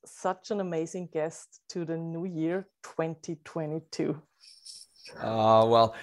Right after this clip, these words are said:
Speaker 2: thank you. I am feeling so blessed to be here because I'm excited and ready to have a little bit of fun with you and your audience, and maybe even give 'em some, uh, helpful information,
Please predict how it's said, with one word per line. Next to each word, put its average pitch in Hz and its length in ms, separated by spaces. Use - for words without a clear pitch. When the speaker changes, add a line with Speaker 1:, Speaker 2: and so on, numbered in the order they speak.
Speaker 2:
thank 170 280
you. 151 260
I 117 200
am 127 340
feeling 139 260
so 135 140
blessed 120 260
to 117 60
be 143 260
here 127 260
because 123 360
I'm 123 180
excited 170 480
and 147 140
ready 143 140
to 131 100
have 123 100
a 117 40
little 240 380
bit 208 140
of 175 100
fun 123 260
with 110 220
you 123 180
and 123 140
your 117 200
audience, 101 480
and 147 260
maybe 185 300
even 139 300
give 127 160
'em 139 140
some, 127 320
uh, 127 400
helpful - 380
information, 151 600